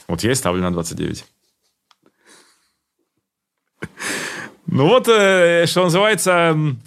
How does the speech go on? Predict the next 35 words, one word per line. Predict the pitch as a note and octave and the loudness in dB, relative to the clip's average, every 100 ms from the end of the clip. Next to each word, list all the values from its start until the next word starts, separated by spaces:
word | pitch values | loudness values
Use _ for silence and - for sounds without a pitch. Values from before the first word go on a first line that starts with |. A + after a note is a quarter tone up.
| - _ _ _ _ _ _ - - | -20 _ _ _ _ _ _ -20 -6
ну, | C#3+ D3+ A2 | 0 0 0
красиво | B2+ B2+ A#3 | -2 0 0
жить | D#3 G3 | 2 0
не | G3 | 0
запретишь, | E3+ F3 F3+ G2+ - | -2 -2 -4 -6 -4
да? | C3 G3 E3+ - - | -2 -2 -6 -12 -4
У | A#2+ | -2
тебя | C3+ G3+ | 0 0
есть | G#3+ F#3 D3+ | 0 0 0
внутренние | E3+ G#3+ D#3+ B2+ A2+ A2+ A2 | 0 0 0 -4 -4 -4 -4
свои | C3+ D3+ | -2 -2
собственные | - E3 - B2 A#2 | 0 -2 -4 -6 -4
законы, | A#2 C#3 B3 B3 - | -4 -2 -2 -2 -4
которые | A2+ E3 D#3 | -4 -4 -2
ты | E3 | -4
со | - | -4
своей | C3 D3+ D3 | -4 -2 -2
душой | C3+ C#3 C3+ | -4 -4 -6
прописал, | B2+ B2+ D3 - B3 | -6 -6 -4 -2 -2
да, | B2 D#3 | -2 -2
и | D3+ B2 | -2 -2
они | C3+ D#3+ | -2 -2
могут | E3+ E3 D3+ - | -2 -2 -4 -8
не | D#3+ D#3+ E3 | -4 -2 0
иметь | E3 D#3+ | -2 -6
никакого | - D#3 D3 | -8 -4 -4
отношения | C3+ - C#3 C3+ | -2 -4 -4 -2
ни, | D#3 - - | -2 -4 -6
ни | D3+ | -4
к | D3 | -4
интеллекту, | C3+ C3+ D3 - | -4 -2 -4 -4
ни | A#2+ C3 | -8 -6
к | |
правилам | C#3 C#3 B2 A#2+ | -2 -2 0 -2
вообще, | - B2 | -2 -4